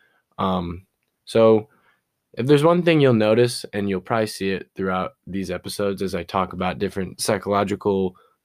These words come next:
tests and experiments, is that nowadays there's a lot more morality involved in the, the process. There's a lot more,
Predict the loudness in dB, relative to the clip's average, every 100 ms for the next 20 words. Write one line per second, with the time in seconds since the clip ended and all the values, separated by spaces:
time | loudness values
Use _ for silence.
0 | -6 -2 -2 -2 -6 -4 -4 -6 -12 _
1 | _ _ _ _ _ _ -6 -6 -2 0
2 | 2 0 -2 -4 -2 -2 -2 -8 _ _
3 | _ _ _ _ _ _ _ _ _ _
4 | -20 _ _ _ -4 0 2 4 6 6
5 | 8 6 4 0 -2 -2 -2 0 0 -2
6 | -2 0 0 -2 -4 -8 -16 _ _ _
7 | -8 -4 0 2 2 2 2 2 -2 -6
8 | -2 2 4 2 0 -10 -20 _ _ _
9 | -12 -6 -6 -4 -6 -8 -10 -12 -10 -2
10 | 0 0 2 2 0 -2 -6 -6 -2 -2
11 | -2 -2 -4 -4 -4 -6